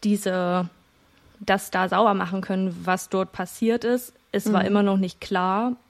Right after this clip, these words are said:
Speaker 1: was eigentlich, warum sie so viel Blut verloren hatte oder warum, warum sich dort so viel Blut in dem Raum befand. Da ist es zwei Uhr sieben, als diese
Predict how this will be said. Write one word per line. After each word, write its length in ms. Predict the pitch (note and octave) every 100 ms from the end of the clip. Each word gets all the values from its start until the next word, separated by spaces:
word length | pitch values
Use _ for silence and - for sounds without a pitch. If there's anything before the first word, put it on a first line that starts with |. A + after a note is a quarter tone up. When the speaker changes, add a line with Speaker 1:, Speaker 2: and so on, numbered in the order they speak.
| -
Speaker 1:
was 360 | E3+ F#3 - -
eigentlich, 720 | A3+ A#3 A#3+ A#3+ B3 - -
warum 340 | F3+ F#3 G#3+
sie 140 | G#3 F#3+
so 160 | G3
viel 260 | - F#3+ F3+
Blut 260 | F3 A#3+
verloren 480 | - F3+ F3 F3 F3+
hatte 260 | F3 - G#3
oder 340 | - F3 F3 - - - -
warum, 580 | F#3 F3 F#3+ F#3+ F#3 F#3
warum 560 | F3+ F3+ E3+ G3+ G3+ -
sich 200 | G3 -
dort 240 | G3 G3
so 100 | G3+
viel 220 | G3+ G#3
Blut 220 | F#3+ G3+ F#3+
in 100 | F3
dem 100 | E3+
Raum 300 | E3 F3 F3
befand. 560 | - - D#3 F3 B3 - - -
Da 120 | F#3+
ist 200 | F3+ -
es 240 | G3+ -
zwei 400 | - - F#3 G#3
Uhr 180 | - F#3+
sieben, 640 | E3 F#3 G3 E3 D#3 D#3 -
als 260 | F3 - -
diese 600 | F#3 F3 F3 F3 F3+